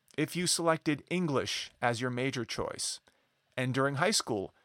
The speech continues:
you started a book club, you won several essay contests, you ran yearbook, you were the editor of the school newspaper,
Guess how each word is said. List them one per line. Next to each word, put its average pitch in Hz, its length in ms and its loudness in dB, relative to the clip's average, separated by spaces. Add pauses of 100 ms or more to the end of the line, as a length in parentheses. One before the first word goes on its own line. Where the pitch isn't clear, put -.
(240)
you 127 160 0
started 123 400 4
a 156 60 0
book 233 180 4
club, 98 380 0 (440)
you 123 180 2
won 123 400 2
several 135 460 4
essay 165 300 4
contests, - 800 -2 (400)
you 127 220 0
ran 131 340 2
yearbook, 170 640 0 (500)
you 123 140 2
were 143 140 6
the 139 200 0
editor 139 400 4
of 135 160 0
the 143 60 -4
school 175 300 0
newspaper, 139 640 0